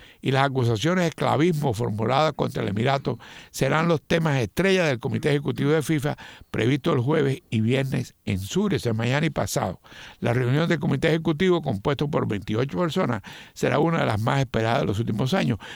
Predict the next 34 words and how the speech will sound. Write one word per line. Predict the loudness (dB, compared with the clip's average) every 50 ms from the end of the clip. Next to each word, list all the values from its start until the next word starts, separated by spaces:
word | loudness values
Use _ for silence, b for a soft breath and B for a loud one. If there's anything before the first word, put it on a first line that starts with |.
| B B _
Como | -2 0 0 0
saben, | 2 2 2 2 2 2 0 0
están | 0 2 0 0 -2 -2
acusando | 0 0 0 0 0 -2 -2 0 2 2 2 2 2 0 -2 -2 -4 -4 -6 B B B B B _
de | -4 -4
que | -2 -4
están | -4 -2 -2 0
usando | 0 0 0 0 -2 -2 0 -2 -2
trabajo | -4 -2 -2 -2 0 0 2 2 0
esclavo | -2 -2 -2 0 0 2 0 0 -2 -6 -6 -4
en | -2 0 2
la | 0 0
construcción | -2 -4 -4 -4 -4 -4 -2 0 2 2 2 0 -2 -6 -8 -6 -4
de | -2 0 0
los | 0 2 2 2 2 2 0 -2 -6 -12 -14 -10
estadios | -10 -10 -8 _ -2 0 0 0 0 0 -2 -2
de | -2 -4 -4
Qatar, | -4 -6 -4 0 0 0 2 0 B B B B B B B B B
lo | -4 -4
cual | -2 0 0 0 0
no | 0 0
tengo | 0 0 0 2 2
que | 2
decir | 2 2 2 2 0
que | 0 0 0
es | 0
una | 2 2 2 2 2 0 -2
acusación | -2 -2 -4 -2 -2 -2 -2 0 0 -2 -2 -2
terrible | 0 0 0 2 2 2 2 2 0 -2 -6 -8 -12 B B B B B -10
en | -6 -2 -2
este | 0 0 0 0 0
momento | 0 0 2 0 0 0 -2 -4 -8 B B B B B B B B B
en | -2 -2 2
que | 2 4 4 4 2 0